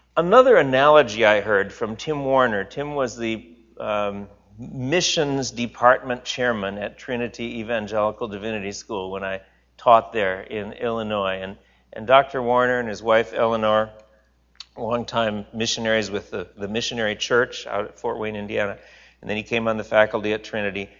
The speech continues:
And he taught on this, and he said, You know, it's sort of like a wise parent who doesn't go out and settle every playground dispute for his parents,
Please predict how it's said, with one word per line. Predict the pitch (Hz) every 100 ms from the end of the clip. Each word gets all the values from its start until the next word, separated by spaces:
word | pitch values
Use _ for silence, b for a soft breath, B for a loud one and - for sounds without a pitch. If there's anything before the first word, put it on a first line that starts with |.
| b
And | - 117
he | 160
taught | - 170 190
on | 202 120
this, | 104 -
and | 123
he | 143
said, | - 139
You | 135
know, | 135 127
it's | 127
sort | - 214
of | 156
like | 135 131
a |
wise | 110 120 127 127
parent | - 127 120 120 - b b b
who | 135
doesn't | 120 143 156 180 123
go | 131 131
out | 120 139 120
and | 110
settle | - - - 135 131 135
every | 127 127 127 120
playground | - 139 127 120 113 104
dispute | 107 - - 113 117 - _ _ _ _ _
for | 117 113
his | 110
parents, | - 131 113 113 117 - -